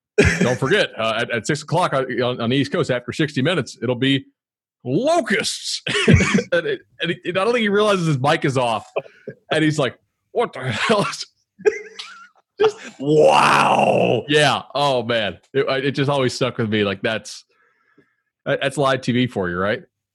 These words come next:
Speaker 2: I like, um, you know, if you work in our business for any length of time and you broadcast or you, like,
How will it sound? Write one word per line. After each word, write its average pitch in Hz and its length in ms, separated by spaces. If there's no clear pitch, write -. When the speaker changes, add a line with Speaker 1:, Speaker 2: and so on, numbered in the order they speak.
Speaker 2:
I 220 160
like, 233 480
um, 123 540
you 196 120
know, 220 260
if 139 180
you 208 120
work 214 240
in 160 80
our 151 120
business 123 300
for 127 140
any 135 100
length 127 180
of 123 60
time 117 360
and 117 200
you 117 420
broadcast 120 880
or 127 140
you, 117 220
like, 117 340